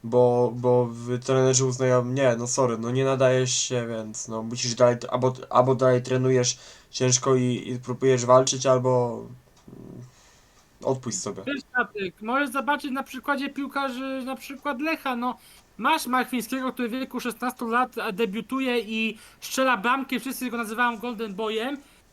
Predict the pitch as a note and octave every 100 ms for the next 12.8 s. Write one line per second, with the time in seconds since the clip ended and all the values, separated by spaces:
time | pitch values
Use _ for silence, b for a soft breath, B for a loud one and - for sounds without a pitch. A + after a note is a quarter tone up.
0 | - B3 B3 C#4 C#4+ A3+ C4 B3 C4 A3
1 | B3 A3+ A#3 A3+ C4+ D4 A#3+ C4+ C#4 -
2 | B3 A3+ B3+ C4 B3+ A#3+ A3+ B3 A#3 A3+
3 | A3+ A#3+ C#4+ C#4 B3+ A#3+ A3+ C4 B3+ A3
4 | - A#3 A#3 B3+ - A#3 B B B C#3+
5 | D#3+ A3 B3+ B3+ C4+ A#3 B3+ B3+ A3+ A#3+
6 | G#3+ A#3+ - A#3+ C4 C#4+ G#3+ F#3+ F3+ B3
7 | C4+ B3+ B B - E3+ B3 C4 G#3+ B3+
8 | A#3 G3 A#3 C4 C4+ B3 C4+ C4+ C#4 C4
9 | A#3 B3 B3+ A#3+ B3 A#3 G#3+ C4+ C4+ B3+
10 | C4+ C4 C4+ C4+ C4 B B _ _ A#3+
11 | A#3 C#4+ C#4 C4 A3+ B3+ - C#4 C4 B3
12 | - C4+ A3+ C4+ C4+ C4+ C4